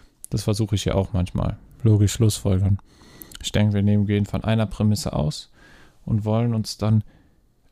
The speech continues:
unsere Prämisse, die wir eigentlich schon davor haben, beweisen. Und da taucht ja schon das erste Problem aus,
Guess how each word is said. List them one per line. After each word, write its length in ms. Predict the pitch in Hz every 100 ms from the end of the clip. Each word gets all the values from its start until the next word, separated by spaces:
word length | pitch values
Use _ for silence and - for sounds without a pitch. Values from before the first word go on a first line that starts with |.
| _ _
unsere 540 | 131 151 147 139 131
Prämisse, 640 | 127 - 107 110 107 - 95
die 140 | 101
wir 100 | -
eigentlich 360 | - 101 92 95
schon 120 | 101
davor 520 | 92 - - 127 120
haben, 340 | 110 104 101 95
beweisen. 680 | 98 - 87 92 92 92 101 - - _ _ _ _ - - _ _ _ _ _ - _ _ _ _ _ _ _
Und 260 | - 120 107
da 440 | 95 117 123 123
taucht 240 | 120 104 -
ja 80 | 104
schon 180 | 107
das 160 | 104 98
erste 260 | - 101 -
Problem 540 | - 117 101 95 -
aus, 320 | - - -